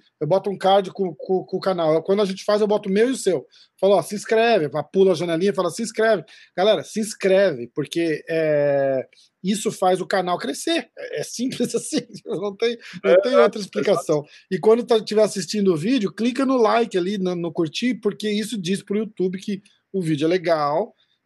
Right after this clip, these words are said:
Speaker 1: e deixa o YouTube mostrar o vídeo pra mais pessoas, só isso. Não, não é, é, quanto mais gente vê, mais cresce o canal e aí fica,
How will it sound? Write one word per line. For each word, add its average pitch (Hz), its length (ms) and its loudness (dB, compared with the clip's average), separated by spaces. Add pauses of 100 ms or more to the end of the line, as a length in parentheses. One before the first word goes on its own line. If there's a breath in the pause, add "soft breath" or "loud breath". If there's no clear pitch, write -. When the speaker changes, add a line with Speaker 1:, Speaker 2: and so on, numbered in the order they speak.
Speaker 1:
e 240 100 -2
deixa 190 300 4
o 233 60 -2
YouTube 226 260 -2
mostrar 226 380 2
o 220 40 4
vídeo 208 220 -4
pra 233 120 -4
mais 233 180 -2
pessoas, 226 580 -4
só 240 120 -6
isso. 247 340 -10 (100)
Não, 160 160 -6
não 165 380 -6
é, 151 640 -2 (640)
é, 151 160 0
quanto 170 240 -6
mais 175 180 -2
gente 170 240 -4
vê, 233 300 2
mais 240 240 -4
cresce 226 280 -4
o - 40 -20
canal 226 460 0
e 226 60 -2
aí 214 120 0
fica, 202 340 -4